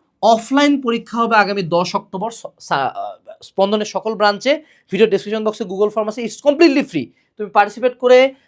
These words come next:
তুমি ক্যাশ প্রাইজ পাবা পঁচিশ হাজার, দশ হাজার, আহ, পনেরো হাজার, এরকম সেম ইঞ্জিনিয়ারিং ভার্সিটির আছে দুইটা। আবার তুমি যদি অনলাইনেও এক্সাম দিতে চাও, এটা তেরো অক্টোবর, এটার ক্ষেত্রেও আমাদের প্রাইজ মানি আছে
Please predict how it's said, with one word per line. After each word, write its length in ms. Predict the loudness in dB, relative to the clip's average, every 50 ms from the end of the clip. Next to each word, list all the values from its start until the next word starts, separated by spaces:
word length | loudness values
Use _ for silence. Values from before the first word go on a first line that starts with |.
| _ _ -8
তুমি 440 | -4 -2 -2 -2 -2 -4 -8 -12 _ _
ক্যাশ 300 | 0 2 2 2 2 -2
প্রাইজ 360 | -4 0 0 0 0 0 -2
পাবা 320 | 0 0 4 6 6 6 6
পঁচিশ 420 | 4 0 -6 -10 -10 -10 -4 -4
হাজার, 460 | -4 0 4 6 8 8 8 6 4
দশ 260 | -2 -4 -4 -4 -4 -6
হাজার, 440 | -6 -2 2 4 6 6 6 6
আহ, 640 | 4 0 _ _ _ _ _ _ -8 -4 -4 -4 -4 -6 -6
পনেরো 280 | -6 -4 2 4 4
হাজার, 520 | 6 6 4 4 6 8 8 8 8 4 0 -2
এরকম 340 | -2 0 0 0 -2 -4
সেম 380 | -4 -4 -4 -2 -2 -2 -4 -8 -16 _ _ -12
ইঞ্জিনিয়ারিং 440 | -8 -4 -2 0 2 0 0 0
ভার্সিটির 420 | 0 0 0 0 -4 -8 -6 -4 -2
আছে 220 | -2 -2 -4 -8
দুইটা। 300 | -8 -6 -2 0 0 0 -2 _ _ _ _ _ _ _ 2
আবার 280 | 6 8 8 8 8 8 4
তুমি 240 | 0 -6 -10 -10 -8
যদি 240 | -8 -6 -4 -2 -2 -2 -4 -8 _ _ _ 4
অনলাইনেও 560 | 6 6 6 8 10 10 10 10 8 4 4
এক্সাম 280 | 4 2 0 -2 -2 -2 -2
দিতে 180 | -4 -8 -4 -2
চাও, 100 | -2 -2
এটা 120 | -2 -4 -2
তেরো 240 | 0 2 4 4 4
অক্টোবর, 380 | 4 2 0 -2 0 4 4 4 2 0 _ _ _ _
এটার 240 | 0 4 6 6 6
ক্ষেত্রেও 320 | 4 2 -2 0 0 2 2
আমাদের 240 | 2 0 -4 -2
প্রাইজ 260 | 0 2 2 2 2 0
মানি 180 | -2 -4 -2 0 0
আছে 260 | -2 -2 -2 -2